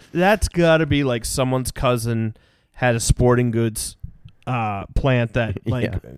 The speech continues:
Speaker 1: like, they were shutting down. They're like, "Look, we got a clearance on hockey pucks. Ooh,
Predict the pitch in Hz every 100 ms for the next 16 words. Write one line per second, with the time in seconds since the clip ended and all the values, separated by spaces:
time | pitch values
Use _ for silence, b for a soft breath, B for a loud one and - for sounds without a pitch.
0 | - - 147 151 110 127 123 - 135 113
1 | 113 113 113 113 113 117 117 117 113 113
2 | - 117 107 107 107 104 107 117 - 107
3 | - - 131 247